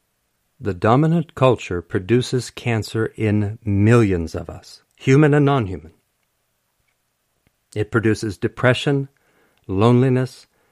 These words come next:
and suffering of all kinds, and other beings also experience it. And some of the things might be more in a human population,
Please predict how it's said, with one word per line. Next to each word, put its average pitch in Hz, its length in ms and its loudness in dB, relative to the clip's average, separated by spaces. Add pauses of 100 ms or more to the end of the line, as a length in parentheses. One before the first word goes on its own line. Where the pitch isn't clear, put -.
(160)
and 110 180 -4
suffering 123 580 -2
of 107 180 -8
all 135 320 2
kinds, 104 800 -6 (320)
and 98 240 -8
other 147 420 0 (100)
beings 117 600 0 (160)
also 107 580 -2 (220)
experience 90 640 -6
it. - 200 -20 (1040)
And 87 100 -20
some 131 220 2
of 156 160 6
the 151 100 2
things 143 340 2
might 123 220 -2
be 123 360 0
more 123 500 0 (1000)
in 123 200 2
a 117 60 2
human 127 360 4
population, 127 800 -2